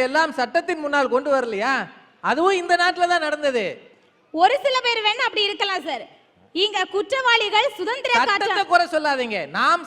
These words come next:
Speaker 1: சட்டத்தின் முன்னால் சிலவற்றை கொண்டு செல்லவில்லைன்னு சொல்லுங்க.
Speaker 2: நைன்டீன் நைன்டி த்ரீல இங்க இந்து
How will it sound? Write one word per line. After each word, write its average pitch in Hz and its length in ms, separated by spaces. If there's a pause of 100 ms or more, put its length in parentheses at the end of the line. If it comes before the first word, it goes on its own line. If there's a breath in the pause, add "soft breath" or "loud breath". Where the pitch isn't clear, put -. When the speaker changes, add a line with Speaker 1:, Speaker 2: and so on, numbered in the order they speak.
Speaker 1:
சட்டத்தின் 330 560
முன்னால் 285 420
சிலவற்றை 294 640
கொண்டு 359 220 (100)
செல்லவில்லைன்னு 311 680
சொல்லுங்க. 202 260 (300)
Speaker 2:
நைன்டீன் 480 480 (140)
நைன்டி 440 260 (100)
த்ரீல 427 260 (840)
இங்க 453 160 (160)
இந்து 466 180